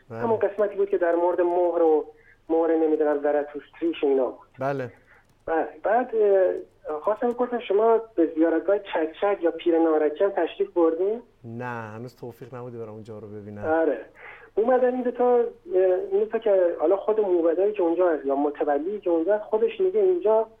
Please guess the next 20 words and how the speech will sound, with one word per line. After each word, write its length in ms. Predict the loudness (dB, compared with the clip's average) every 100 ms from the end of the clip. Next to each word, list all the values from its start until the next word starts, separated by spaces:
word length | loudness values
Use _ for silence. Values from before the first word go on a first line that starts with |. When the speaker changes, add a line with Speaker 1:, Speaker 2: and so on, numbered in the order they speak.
| _ _ _ -4
Speaker 2:
بر 100 | 0
اساس 320 | 0 0 -2 -2
افسانه‌ها 600 | -2 -4 -2 0 2 2
یا 100 | 2
روایات 600 | 0 0 -2 0 -2 -2 -12 _ _ _ _ _ _ _ _ -2
معبد 520 | 0 0 0 0 0
آناهیتا 580 | 0 -2 -2 0 0 0
بوده 380 | 0 2 0 0 -14 _ _ _ _
یا 140 | -2 0
معبد 400 | 0 0 0 0
مهر 420 | 2 2 0 -2
بوده 460 | -2 2 2 2 -2 _
که 100 | -8
بعد 220 | -2 2 2
حالا 120 | 0
بهش 220 | -2 -4
می‌گن 260 | 0 0 0 -8 _ -20 -6
زیارتگاه 480 | 0 2 2 2 2
چکچک، 760 | 0 -4 -4 -2 2 2 0
یکیشون 580 | -6 -12 -4 0 0 -2